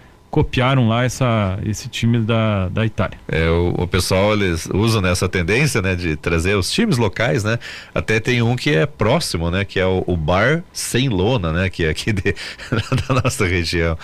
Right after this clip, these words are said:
Speaker 2: Vamos falar agora da Copa Professor Jacopete de Futebol. Na semifinal, jogo de ida,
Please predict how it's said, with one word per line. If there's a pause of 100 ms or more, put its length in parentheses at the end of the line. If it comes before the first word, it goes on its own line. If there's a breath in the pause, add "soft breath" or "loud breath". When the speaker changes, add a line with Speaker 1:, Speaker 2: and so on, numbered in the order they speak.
(480 loud breath)
Speaker 2:
Vamos
falar
agora
da
Copa
Professor
Jacopete
de
Futebol.
Na
semifinal,
jogo
de
ida,